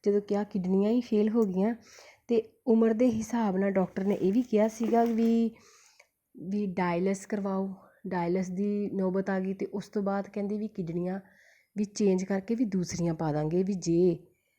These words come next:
ਮਾਤਾ ਜੀ 'ਚ ਇੰਨੀ ਉਹ ਹੋਈ ਵੀ ਮਤਲਬ ਉਮਰ ਦੇ ਹਿਸਾਬ ਦੇ ਨਾਲ ਬੰਦਾ ਸਹਿਣ ਲਾਇਕ ਹੋਵੇ ਤਾਂ ਹੀ ਡਾਕਟਰ, ਕਹਿੰਦੇ ਡਾਕਟਰ ਨੇ ਨਾ ਇੱਥੋਂ ਤੱਕ ਕਹਿ ਤਾ ਸੀ ਕਿ ਹੁਣ ਛੇ ਮਹੀਨੇ, ਮੁਸ਼ਕਿਲ ਨਾਲ ਛੇ ਮਹੀਨੇ ਹਨ ਮਾਤਾ ਜੀ ਕੋ,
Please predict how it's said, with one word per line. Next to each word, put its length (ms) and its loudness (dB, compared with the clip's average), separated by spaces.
ਮਾਤਾ 320 0
ਜੀ 140 -2
'ਚ 100 -6
ਇੰਨੀ 420 2
ਉਹ 220 4
ਹੋਈ 260 4
ਵੀ 100 0
ਮਤਲਬ 360 0
ਉਮਰ 240 2
ਦੇ 140 2
ਹਿਸਾਬ 460 0
ਦੇ 120 0
ਨਾਲ 160 0
ਬੰਦਾ 240 2
ਸਹਿਣ 360 2
ਲਾਇਕ 300 0
ਹੋਵੇ 240 2
ਤਾਂ 140 0
ਹੀ 100 4
ਡਾਕਟਰ, 360 -2
ਕਹਿੰਦੇ 220 0
ਡਾਕਟਰ 500 -2
ਨੇ 160 2
ਨਾ 100 -2
ਇੱਥੋਂ 280 -2
ਤੱਕ 200 0
ਕਹਿ 200 0
ਤਾ 160 -2
ਸੀ 160 -10
ਕਿ 140 -2
ਹੁਣ 300 0
ਛੇ 320 2
ਮਹੀਨੇ, 480 0
ਮੁਸ਼ਕਿਲ 540 4
ਨਾਲ 180 -2
ਛੇ 280 4
ਮਹੀਨੇ 420 2
ਹਨ 200 -2
ਮਾਤਾ 280 -2
ਜੀ 160 -4
ਕੋ, 220 -2